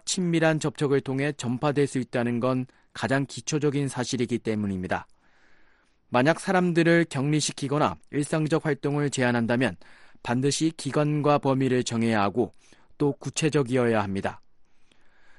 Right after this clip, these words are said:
정부는 현재 일어나고 있는 일에 대한 투명성을 유지해야 합니다. 사람들은 무슨 일이 일어나는지 알아야 하고 정부를 믿을 수 있어야 하기 때문입니다.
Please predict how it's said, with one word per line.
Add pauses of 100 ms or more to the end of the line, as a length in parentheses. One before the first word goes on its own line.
(200)
정부는
현재
일어나고
있는
일에
대한
투명성을 (100)
유지해야
합니다. (640)
사람들은
무슨
일이
일어나는지
알아야
하고 (300)
정부를
믿을
수
있어야
하기
때문입니다.